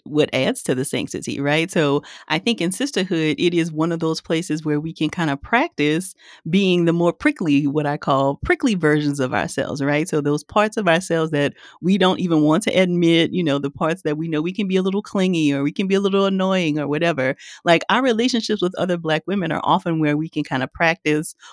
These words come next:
what that behavior feels like to other people, and then to maybe get some feedback about, "Hey, that's kinda annoying when you do that, but that doesn't mean I don't love you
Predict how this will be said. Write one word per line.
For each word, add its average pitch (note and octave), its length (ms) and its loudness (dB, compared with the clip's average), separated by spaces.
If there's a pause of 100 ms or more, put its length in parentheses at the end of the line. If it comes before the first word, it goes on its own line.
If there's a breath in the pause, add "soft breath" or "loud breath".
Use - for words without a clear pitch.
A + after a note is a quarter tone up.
what F#3 300 4
that D3 180 2
behavior D3+ 440 0
feels G3+ 380 0
like B3+ 200 -2
to - 180 -4
other C4 180 0
people, C#4+ 480 0
and A3+ 120 -2
then B3+ 140 0
to C#4 100 0
maybe C4 260 2
get B3+ 180 -2
some B3 160 -2
feedback A#3 520 2 (300 loud breath)
about, A3 380 4
"Hey, D4+ 480 0
that's - 200 0
kinda A#4 260 2
annoying E4 420 4
when C4 160 6
you A#3+ 120 2
do C#4+ 180 4
that, E3 220 4
but F3+ 100 0
that C#4+ 140 6
doesn't A#3+ 240 6
mean A#3 140 6
I G3+ 100 6
don't F#3 260 4
love D#3 320 6
you F#3 320 6